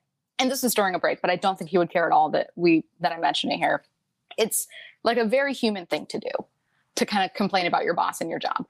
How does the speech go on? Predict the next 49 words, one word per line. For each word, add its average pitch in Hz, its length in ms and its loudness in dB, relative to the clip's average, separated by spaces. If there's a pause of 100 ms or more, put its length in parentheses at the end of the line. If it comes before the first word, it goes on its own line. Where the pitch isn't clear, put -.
(400)
It's 269 120 -2
just 269 160 -2
that 214 100 0
we 262 100 -2
have 269 160 0
this 247 140 -4
thing 247 220 2
where 208 100 0
in 190 80 -4
football, 170 680 0 (200)
it's 214 160 0
like, 214 100 0
"Oh, 247 140 2
the 226 120 -4
tenets 226 420 -4
of 208 120 -2
football 202 380 2
are 185 100 -2
that - 180 0
it 196 80 -4
is 196 160 0
self 226 360 0 (100)
before 202 320 0
team." 208 540 -4
And 214 100 -4
it's - 140 -8
like, 226 160 2 (340)
yeah, 370 80 6 (140)
but 427 80 4
it's - 100 -4
also 453 220 4
a 349 100 8
multi-billion 254 800 2
dollar 160 260 0
business - 800 0
where 233 160 4
insanely 254 680 0
competitive 226 640 2
people 165 480 2 (100)
want 196 300 2
one 185 340 0
thing. 160 460 -4 (320)
And 208 340 0 (840)
you're 262 120 2
gonna 277 200 2
get 247 220 0
people 262 540 2
that 202 260 2
start - 440 0